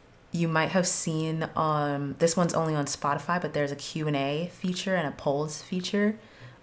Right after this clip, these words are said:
Um, hearing from y'all in those kind of formats is also a good way for me to get feedback from y'all.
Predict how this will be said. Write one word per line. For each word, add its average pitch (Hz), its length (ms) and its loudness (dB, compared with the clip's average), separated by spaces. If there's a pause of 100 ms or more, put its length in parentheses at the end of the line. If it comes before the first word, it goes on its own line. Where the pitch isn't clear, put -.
Um, 135 500 -2 (260)
hearing 190 420 6
from 156 560 2
y'all 151 480 4
in 151 380 -2 (200)
those 143 720 2 (360)
kind 151 140 0
of 147 100 -6
formats 151 680 2 (400)
is 160 120 -2
also 147 380 4
a 143 80 4
good 143 260 -2
way 135 160 -2
for 151 140 -4
me 147 140 0
to 135 80 -4
get 131 240 -6
feedback - 480 -6
from 139 160 -4
y'all. 135 300 -4